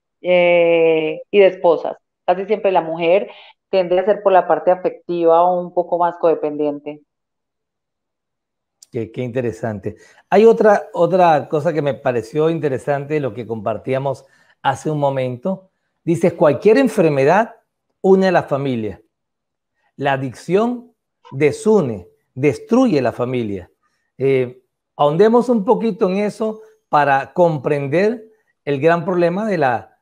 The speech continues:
Speaker 2: codependencia y cómo esa codependencia lo que está haciendo es amplificar el problema que es de uno, volverlo un problema familiar, ¿no? Y de ahí, pues, que destruye la familia.
Speaker 1: En muy pocos casos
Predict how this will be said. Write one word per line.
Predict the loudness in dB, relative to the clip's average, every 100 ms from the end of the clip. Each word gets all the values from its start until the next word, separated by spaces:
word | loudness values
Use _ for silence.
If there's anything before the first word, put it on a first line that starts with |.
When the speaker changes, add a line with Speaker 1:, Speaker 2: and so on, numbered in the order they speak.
| _
Speaker 2:
codependencia | 0 2 2 0 -4 0 2 2 0 -4
y | -6
cómo | -4 -4 -2
esa | -4 -4
codependencia | -2 -2 0 -2 0 -2 -2 -2
lo | -2
que | -6
está | -2 -2
haciendo | -2 -4 0
es | 0 -2 -14 _ _
amplificar | -4 -2 -6 -6 -6 0 2 2 -4 _ _ _ -4
el | -4
problema | -2 0 0 0 0
que | -2
es | 4
de | 6
uno, | 6 4 0 -4 _ _
volverlo | -4 0 0 0 0
un | 0
problema | -2 -2 -2 -4
familiar, | -6 -6 -4 -2 -2 -4
¿no? | -8 -8 -8 _ _
Y | -6
de | 0
ahí, | 0 2
pues, | -2 -2
que | -2
destruye | -4 -6 -6 -2 0
la | -2
familia. | -4 -6 -8 -10 -18 _ _ _ _ _ _ _ _ _ _ _ _ _ _ _ _ _ _ _ _ 2
Speaker 1:
En | 4
muy | 4
pocos | 4 2 2 0
casos | 2 4 6 2 0